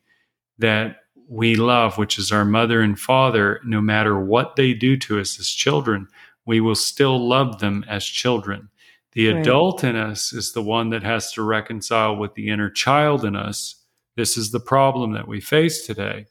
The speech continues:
Speaker 2: Mm-hmm.
Speaker 1: is that that inner child that has been silenced and muted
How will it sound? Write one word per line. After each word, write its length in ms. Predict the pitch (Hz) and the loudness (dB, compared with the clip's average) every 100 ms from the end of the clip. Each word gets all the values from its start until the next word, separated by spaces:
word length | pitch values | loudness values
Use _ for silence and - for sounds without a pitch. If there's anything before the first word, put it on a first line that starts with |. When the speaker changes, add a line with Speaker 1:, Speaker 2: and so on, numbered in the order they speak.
| _ _ _ - | _ _ _ -6
Speaker 2:
Mm-hmm. 340 | 160 139 147 143 | -4 -2 -2 -4
Speaker 1:
is 140 | 101 | 0
that 180 | 117 113 | 0 0
that 160 | 113 | 0
inner 220 | 117 117 113 | 0 -2 -2
child 520 | - 127 123 123 107 | 0 2 4 2 0
that 120 | 107 | -4
has 140 | 104 | -4
been 240 | 101 110 101 | -4 -4 -4
silenced 720 | - 127 117 117 117 110 - | 0 2 2 0 -2 -4 -4
and 180 | 110 104 | -2 0
muted 540 | 117 127 123 104 101 | 2 2 2 -2 -8